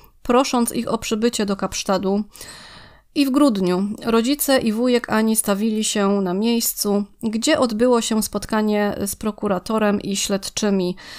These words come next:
Wyjaśnili oni rodzinie, gdzie to śledztwo ich zaprowadziło, co zeznał Zola Tongo.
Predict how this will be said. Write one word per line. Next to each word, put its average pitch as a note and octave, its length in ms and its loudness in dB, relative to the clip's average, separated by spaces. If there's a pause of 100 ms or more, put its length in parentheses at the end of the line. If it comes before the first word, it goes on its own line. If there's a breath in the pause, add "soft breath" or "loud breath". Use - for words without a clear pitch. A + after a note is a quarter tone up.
(360 loud breath)
Wyjaśnili A3 760 2
oni G3+ 300 0
rodzinie, G3+ 600 0
gdzie G3+ 360 -4
to A3 120 -2
śledztwo - 580 -2
ich - 400 -6 (280)
zaprowadziło, G3+ 920 0 (360)
co A3+ 200 0
zeznał G#3+ 500 2
Zola G#3+ 320 0
Tongo. F#3+ 560 -2